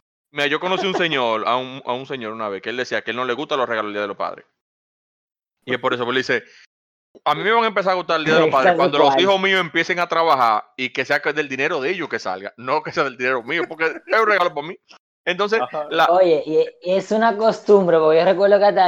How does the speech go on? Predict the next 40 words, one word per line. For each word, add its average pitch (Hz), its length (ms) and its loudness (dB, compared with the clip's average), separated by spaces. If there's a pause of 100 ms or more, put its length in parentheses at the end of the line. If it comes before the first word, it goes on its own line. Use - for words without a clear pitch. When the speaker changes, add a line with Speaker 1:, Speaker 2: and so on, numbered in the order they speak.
(320)
Speaker 2:
hasta 156 180 0
nosotros, 165 800 4 (100)
eh, 131 280 -4
yo 135 120 -4
cuando 151 200 0
estaba 147 280 4
chamaquito 147 640 -6
era 156 140 0
así. 135 420 -6 (320)
Yo 120 80 -12
cuando 151 180 6
dije 156 180 6
que 147 60 2
Speaker 1:
Ajá. 147 100 2
Speaker 2:
más 180 100 4
me 196 120 -2
compraba 180 600 10
algo, 175 260 8
pero 151 120 6
era 160 100 8
con 170 100 2
los 170 120 2
cuartos 175 300 0
de - 60 -6
pa-, - 640 -2
<laughs> - 40 -14
era 170 180 0
con 160 100 2
los 156 80 2
cuartos 156 220 2
de 147 60 -6
papi. 156 360 4 (920)
Speaker 1:
No, 151 140 0
pero 165 160 0
Speaker 3:
Sí, 156 60 4
Speaker 1:
óyeme, 170 300 -2
Speaker 3:
así. 127 100 -8
Speaker 1:
eh, - 80 -6
mira, 143 280 2
oye, 165 220 2